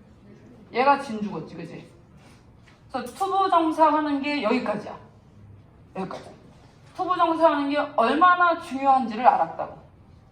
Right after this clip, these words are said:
순서는 의주동으로 그냥 깔아줘. 근데 이 주가 가주니까 뒤에 진주를 다시 박은 거야. 괜찮지? 의 할 때 제발 중요하지만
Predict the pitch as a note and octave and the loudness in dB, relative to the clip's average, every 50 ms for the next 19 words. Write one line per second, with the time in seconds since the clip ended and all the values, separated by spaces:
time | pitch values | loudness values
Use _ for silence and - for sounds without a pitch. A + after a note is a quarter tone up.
0 | _ _ _ - F#4+ G4 G4+ G4+ G4+ F#4 F#4 F4+ E4 - F3+ A#3+ D4 E4+ F#4 F#4+ | _ _ _ -8 -6 -2 4 4 4 6 4 2 0 -2 -2 0 2 2 2 2
1 | - F4 F4 F4 - D#4+ D4 C#4+ C4 B3+ - A3+ B3 A3+ A3 - D4+ D4+ C#4 G3 | 0 -2 -6 -4 -2 0 0 0 -2 -2 -2 -2 -2 0 2 4 6 6 4 4
2 | F3+ F3+ F3 C#3+ - - - - _ _ _ _ _ _ _ _ _ _ - C#4+ | 0 -6 -6 -6 -8 -12 -16 -20 _ _ _ _ _ _ _ _ _ _ -4 -2
3 | D4 C#4+ C4+ C4+ C4 C4+ - A#3+ A#3+ C4+ C4 - - A3 G#3 G#3 G#3+ B3 B3+ A#3+ | 0 0 0 -2 -2 -8 -2 4 6 6 6 6 4 4 4 4 2 -4 -8 -4
4 | - A#3 A3+ A3+ - - A#3 A#3+ - - - G3+ A3+ A3 G#3+ G#3+ G3+ G3 E3+ E3 | 0 0 0 0 0 -6 -8 -8 -8 -8 -8 -6 -6 -6 -6 -6 -6 -6 -8 -8
5 | - - - E3 D#3 D#3+ D3 C#3+ C#3 - - - - - - _ _ _ _ _ | -6 -2 -2 -2 -2 -2 -10 -12 -12 -12 -14 -16 -20 -20 -20 _ _ _ _ _
6 | _ - - - - - - A#3+ C4 C4 - - - F#3+ A3+ - - - - - | _ -20 -20 -20 -20 -14 -8 -4 -4 -4 -4 -4 -8 -8 -10 -10 -10 -14 -20 -20
7 | - - - - D4+ F#4 G4 G4+ F4+ E4+ E4+ E4+ E4+ D#4 - A3+ A3+ A#3+ C4+ C4+ | -20 -16 -6 0 2 4 6 6 6 6 6 4 0 -6 -6 -2 4 6 6 6
8 | - A#3 A#3 A#3 A#3 A3+ A3 A3+ A3+ A3+ A3 A3 - - - | 4 0 -4 -2 -2 -2 0 0 -2 -2 -2 -2 -6 -16 -20